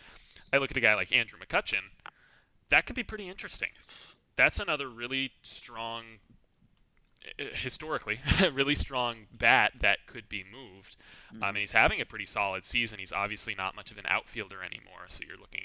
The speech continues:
Speaker 1: a little bit more at American League teams there. But you look at, I don't know, the A's missed out on Nelson Cruz. Maybe he could be a D H for them, uh, as Mitch Moreland has struggled, but has been picking it up a little bit more lately.
Speaker 2: Mm-hmm.
Speaker 1: Um, but that's just kinda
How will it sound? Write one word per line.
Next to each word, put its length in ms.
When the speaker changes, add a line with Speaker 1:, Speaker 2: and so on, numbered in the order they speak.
Speaker 1:
a 40
little 200
bit 180
more 220
at 140
American 440
League 200
teams 300
there. 200
But 140
you 80
look 180
at, 180
I 40
don't 120
know, 120
the 140
A's 400
missed 200
out 160
on 120
Nelson 340
Cruz. 440
Maybe 240
he 200
could 180
be 320
a 80
D 260
H 300
for 160
them, 400
uh, 240
as 240
Mitch 220
Moreland 300
has 100
struggled, 420
but 160
has 220
been 160
picking 200
it 60
up 120
a 40
little 180
bit 140
more 160
lately. 300
Speaker 2:
Mm-hmm. 280
Speaker 1:
Um, 340
but 60
that's 180
just 140
kinda 320